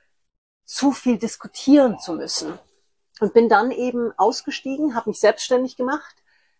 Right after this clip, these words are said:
ohne großen Plan, was ich machen wollte, weil ich ein so tiefes Urvertrauen hatte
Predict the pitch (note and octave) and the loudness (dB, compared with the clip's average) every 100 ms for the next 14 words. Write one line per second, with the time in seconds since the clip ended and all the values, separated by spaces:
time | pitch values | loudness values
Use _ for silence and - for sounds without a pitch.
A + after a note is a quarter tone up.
0 | _ _ - A3+ D4+ D#4+ B3 C4 C4+ A3 | _ _ 4 6 6 2 0 0 -2 -4
1 | G3 F#3 A3 C4+ C#4+ A#3 G#3 G#3+ G#3+ - | -2 0 -2 -2 -6 0 0 0 -4 -6
2 | - _ _ _ - G3+ A3+ G3 F#3+ C4 | -20 _ _ _ -8 -4 2 6 6 4
3 | D4 D4+ D4+ _ _ - G#3+ - A3 A3 | 2 -2 -2 _ _ 0 2 2 2 2
4 | C4+ _ - - D4 D#4 D4 - - D4 | 0 _ -10 0 0 0 -12 -10 -2 0
5 | - - - D#3 G3+ G#3+ A3+ - C4 D4 | -2 -6 -8 -4 -4 -4 -8 0 2 2